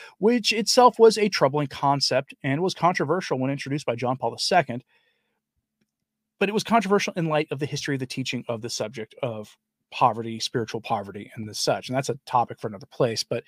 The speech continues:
here it turns what John Paul the Second in, said into something essentially ideological and partisan.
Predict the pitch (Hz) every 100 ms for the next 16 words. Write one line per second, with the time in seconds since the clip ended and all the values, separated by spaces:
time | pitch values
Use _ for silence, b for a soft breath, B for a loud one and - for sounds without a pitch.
0 | B B B B B _ - 339 185 226
1 | 214 156 165 147 139 - 131 113 - 160
2 | 147 127 117 120 - 113 107 135 135 -
3 | 117 123 139 - 120 127 117 135 117 107
4 | 127 160 147 143 135 - 156 139 - 131